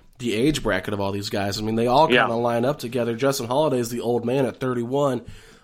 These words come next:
Speaker 1: I'll be interested to see if he comes back next year, because if he doesn't, the Pacers still, they don't have any power forwards. I mean, their two best power forwards on this roster,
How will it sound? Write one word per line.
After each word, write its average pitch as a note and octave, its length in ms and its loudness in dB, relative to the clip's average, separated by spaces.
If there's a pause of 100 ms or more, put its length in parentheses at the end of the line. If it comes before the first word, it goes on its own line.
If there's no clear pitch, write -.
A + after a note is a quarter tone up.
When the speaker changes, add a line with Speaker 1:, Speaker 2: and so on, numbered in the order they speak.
Speaker 1:
I'll F#3 140 0
be G3 160 6
interested E3+ 400 2
to C3 80 -2
see C3+ 220 0
if G#2+ 80 -4
he D#3 140 -2
comes F3 280 -2
back F3 260 0
next F3+ 300 -2
year, F#3+ 240 -2 (1080)
because A#2 280 -2
if G#2 80 -8
he A2+ 100 0
doesn't, C#3 480 2 (300)
the B2 80 -4
Pacers F#3 380 0
still, F#3 480 0
they C3 200 -2
don't G3+ 120 6
have D3+ 160 6
any C#3 100 6
power G#2+ 260 0
forwards. - 400 -6
I G#2 60 -4
mean, A2 120 0
their A2 100 -2
two F#3 140 2
best E3+ 220 0
power D3+ 240 4
forwards B2+ 320 0
on A2+ 140 0
this A2 160 -4
roster, A#2 480 0